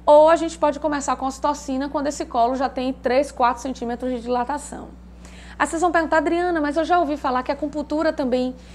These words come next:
induz trabalho de parto." Induz. Mas a gente tem uma carência de, de evidência científica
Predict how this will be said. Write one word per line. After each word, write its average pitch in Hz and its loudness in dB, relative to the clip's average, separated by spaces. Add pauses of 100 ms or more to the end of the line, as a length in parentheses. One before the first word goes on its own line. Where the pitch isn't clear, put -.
(160)
induz 269 0
trabalho 220 2
de 208 -6
parto." 202 -4 (120)
Induz. 214 -4 (420)
Mas 240 0
a 262 4
gente 262 -2
tem 262 -2
uma 262 -2
carência 311 0 (680)
de, 214 -6 (340)
de 233 -4
evidência 339 2
científica 330 -2